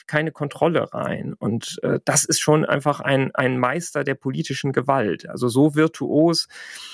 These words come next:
hat das seitdem eigentlich kaum jemand hingekriegt. Clodius ist dann allerdings auch selbst Opfer dieser Gewalt geworden. Irgendwann lag er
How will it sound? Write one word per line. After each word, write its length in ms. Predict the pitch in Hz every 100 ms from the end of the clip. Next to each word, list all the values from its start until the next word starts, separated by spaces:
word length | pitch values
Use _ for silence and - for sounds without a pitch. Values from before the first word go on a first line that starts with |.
| - -
hat 200 | - -
das 120 | 156
seitdem 520 | - 135 135 139 160 -
eigentlich 280 | 135 -
kaum 240 | - 139 151
jemand 300 | 147 139 135
hingekriegt. 540 | 143 143 - - 107
Clodius 320 | - 156 170 160
ist 160 | -
dann 80 | 156
allerdings 280 | 143 147 -
auch 80 | 139
selbst 380 | 143 180 165
Opfer 280 | 143 135 123
dieser 260 | 120 127 117
Gewalt 480 | 123 113 123 131 -
geworden. 400 | 104 120 131 147
Irgendwann 360 | 135 143 143
lag 240 | 135 143
er 80 | 147